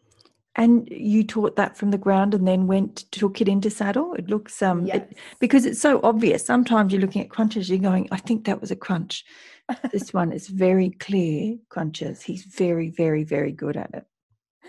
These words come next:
Speaker 2: He's, um, he really loves his training. Um, he, he's the horse that will stand at the gate offering all kinds of things to get your attention so that you will, um,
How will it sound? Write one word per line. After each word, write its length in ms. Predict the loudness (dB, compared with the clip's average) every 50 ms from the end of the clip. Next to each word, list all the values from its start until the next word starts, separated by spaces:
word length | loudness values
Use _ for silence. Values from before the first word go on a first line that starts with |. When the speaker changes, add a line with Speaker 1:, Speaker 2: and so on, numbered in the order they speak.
| -20 -20 -20 -20 _ _ _ _ _
Speaker 2:
He's, 500 | _ _ -8 -8 -6 -8 -8 -10 -16 _ -14
um, 500 | -10 -10 -8 -8 -10 -12 -14 -16 -16 -20 _ _ _ _ _ _ _ _ _ _
he 300 | -16 -12 -10 -8 -8 -8
really 420 | -8 -6 -4 -4 -2 0 0 0
loves 300 | 0 0 -2 -4 -6 -8
his 200 | -10 -10 -10 -10 -14
training. 600 | -12 -10 -10 -10 -10 -14 -16 -16 -18 -18 -20 -20 _ -16 -14
Um, 400 | -14 -12 -14 -14 -14 -16 -18 -20 _
he, 500 | _ -12 -10 -10 -8 -8 -8 -8 -10 -10 -14 -16 _
he's 280 | _ -10 -10 -10 -8 -6
the 160 | -6 -6 -4
horse 260 | -2 -4 -4 -4 -6 -6
that 140 | -8 -6
will 100 | -6 -8
stand 380 | -10 -10 -10 -10 -10 -8 -8 -10
at 80 | -10 -10
the 80 | -12
gate 340 | -12 -10 -10 -8 -8 -10 -10
offering 480 | -8 -8 -8 -8 -10 -12 -14 -14 -14 -12
all 180 | -10 -10 -10 -12
kinds 340 | -12 -12 -12 -12 -10 -10
of 120 | -12 -12 -12
things 340 | -14 -14 -14 -14 -16 -16 _
to 80 | -14
get 180 | -12 -12 -12 -10
your 140 | -10 -12 -12
attention 640 | -14 -14 -16 -16 -16 -14 -14 -14 -14 -12 -14 -16 -18 _ _ _ _ _ _ _ _
so 160 | _ -14 -12
that 160 | -12 -12 -10
you 140 | -8 -8 -8
will, 420 | -6 -6 -6 -6 -6 -8 -10 -12 _
um, 460 | -12 -12 -10 -10 -12 -12 -14 -16 -16